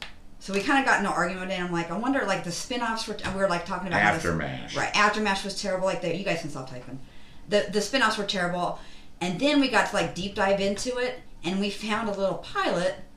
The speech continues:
Speaker 1: called Radar.
Speaker 2: Now, see, I can't find anything on it.
Speaker 1: Okay, you have to put in the little asterisks.
Speaker 2: Oh.
Speaker 1: Hold on, R, uh, Wikipedia.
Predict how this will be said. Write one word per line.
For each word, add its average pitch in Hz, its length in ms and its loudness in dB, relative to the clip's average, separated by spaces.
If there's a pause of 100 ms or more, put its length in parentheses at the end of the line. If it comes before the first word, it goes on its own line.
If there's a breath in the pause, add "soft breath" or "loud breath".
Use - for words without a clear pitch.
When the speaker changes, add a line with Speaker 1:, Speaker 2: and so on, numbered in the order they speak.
(240)
Speaker 1:
called 214 640 2 (800)
Radar. 147 800 0 (200)
Speaker 2:
Now, 113 80 2
see, 113 200 2
I 110 60 2
can't 123 200 2
find 104 240 0
anything 80 340 -2
on 64 140 -6
it. 62 60 -12 (1120)
Speaker 1:
Okay, 190 160 0
you 214 80 2
have 247 100 -2
to - 60 -6
put 262 80 -4
in 254 80 -2
the 226 60 -2
little 202 160 0
asterisks. - 680 -6 (720)
Speaker 2:
Oh. - 100 -8 (380)
Speaker 1:
Hold 180 120 -4
on, 135 200 -4
R, 139 380 -6 (100)
uh, 127 140 -6
Wikipedia. 175 640 -6